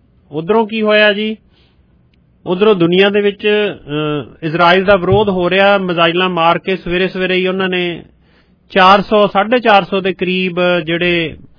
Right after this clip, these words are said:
ਲੋਕ ਸੀ ਉਹਨਾਂ ਦੀਆਂ ਜਾਨਾਂ ਚਲੀਆਂ ਗਈਆਂ ਨੇ। ਕਿਹਾ ਤਾਂ ਉਹਨਾਂ ਨੇ ਆ ਵੀ ਹਮਾਸ ਦੇ ਟੈਰਰਿਸਟ, ਜਿਹੜਾ ਹਮੇਸ਼ਾ ਹੀ ਕਹਿੰਦੇ ਹੁੰਦੇ ਨੇ, ਪਰ ਹਸਪੀਟਲ 'ਚ ਕੰਮ ਕਰਦੇ ਡਾਕਟਰਸ ਜੇ ਉਹਨਾਂ ਦੀਆਂ ਸਟੇਟਮੈਂਟਾਂ ਦੇਖੀਏ, ਇੱਕ ਮੈਂ ਇੱਕ ਲੇਡੀ ਡਾਕਟਰ ਦੀ ਸਟੇਟਮੈਂਟ ਪੜ੍ਹ ਰਿਹਾ ਸੀ ਸਵੇਰੇ ਸਵੇਰੇ,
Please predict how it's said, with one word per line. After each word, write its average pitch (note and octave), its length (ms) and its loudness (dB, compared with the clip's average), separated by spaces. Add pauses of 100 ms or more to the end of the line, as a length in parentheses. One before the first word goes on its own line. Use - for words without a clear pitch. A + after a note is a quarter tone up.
(400)
ਲੋਕ F3 380 -6
ਸੀ F3+ 280 -8
ਉਹਨਾਂ F3+ 200 -8
ਦੀਆਂ F#3 200 -8
ਜਾਨਾਂ D3+ 340 -4
ਚਲੀਆਂ B2+ 340 -4
ਗਈਆਂ G2+ 300 -10
ਨੇ। F#2 180 -12
ਕਿਹਾ F3 240 4
ਤਾਂ G#3 100 0
ਉਹਨਾਂ G3 240 0
ਨੇ D#3 200 -2
ਆ G#3+ 80 2
ਵੀ G#3+ 140 -2
ਹਮਾਸ D#3+ 380 0
ਦੇ D#3+ 100 -2
ਟੈਰਰਿਸਟ, C#3 420 -2
ਜਿਹੜਾ D#3 240 -2
ਹਮੇਸ਼ਾ D3 280 -4
ਹੀ F3+ 80 0
ਕਹਿੰਦੇ D3+ 280 -6
ਹੁੰਦੇ A2+ 260 -10
ਨੇ, F2+ 140 -14 (540)
ਪਰ E3+ 120 2
ਹਸਪੀਟਲ G#3+ 560 2
'ਚ G#3+ 80 -6
ਕੰਮ G3 260 0
ਕਰਦੇ F#3+ 280 2
ਡਾਕਟਰਸ E3 460 0
ਜੇ E3 120 -2
ਉਹਨਾਂ F3+ 200 -2
ਦੀਆਂ F3+ 160 0
ਸਟੇਟਮੈਂਟਾਂ D#3 580 -4
ਦੇਖੀਏ, C3+ 520 -6 (380)
ਇੱਕ D3 140 -10
ਮੈਂ E3 120 0
ਇੱਕ E3+ 140 -4
ਲੇਡੀ D#3+ 260 0
ਡਾਕਟਰ D#3+ 340 -2
ਦੀ D#3+ 100 -6
ਸਟੇਟਮੈਂਟ D3+ 480 -6
ਪੜ੍ਹ C#3+ 220 -4
ਰਿਹਾ D#3+ 160 -2
ਸੀ D#3 140 -8
ਸਵੇਰੇ C#3+ 280 -4
ਸਵੇਰੇ, C3+ 360 -10